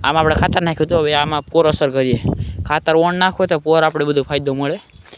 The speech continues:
એમ થાય કે મોટા મોટા. આપણે આમાં કંઈ એટલું બધું નોલેજ નથી, ખેતી કરીએ છીએ, એટલે જ આપણા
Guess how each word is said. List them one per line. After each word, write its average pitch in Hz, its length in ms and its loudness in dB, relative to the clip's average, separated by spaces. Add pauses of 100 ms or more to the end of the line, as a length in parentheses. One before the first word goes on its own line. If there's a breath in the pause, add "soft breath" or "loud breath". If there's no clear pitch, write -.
(220 loud breath)
એમ 143 200 -4
થાય 135 220 2
કે 151 260 4
મોટા 131 260 -4
મોટા. 131 220 -12 (500 loud breath)
આપણે 151 220 0
આમાં 147 160 -2
કંઈ 151 120 -6
એટલું 156 160 -6
બધું 143 200 -6
નોલેજ 147 320 -2
નથી, 160 260 -10 (760 loud breath)
ખેતી 175 300 -4
કરીએ 185 260 -8
છીએ, - 220 0
એટલે 165 180 -2
જ - 40 6
આપણા 165 440 -2